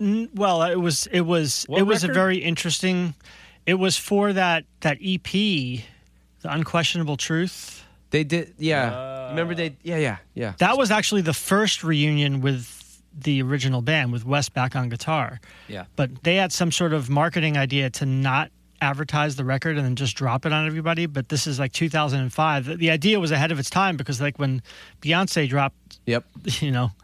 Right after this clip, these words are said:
Speaker 2: Yeah.
Speaker 1: she did that and surprised everybody. But it's, it's, this is before, like, major internet, you know?
Speaker 2: Yeah.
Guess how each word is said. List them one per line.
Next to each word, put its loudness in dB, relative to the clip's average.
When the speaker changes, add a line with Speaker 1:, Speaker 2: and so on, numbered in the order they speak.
Speaker 2:
Yeah. -4
Speaker 1:
she 2
did 0
that 2
and -6
surprised 0
everybody. 0
But -4
it's, -4
it's, -2
this -2
is -2
before, 0
like, -2
major 0
internet, 0
you -4
know? -2
Speaker 2:
Yeah. -6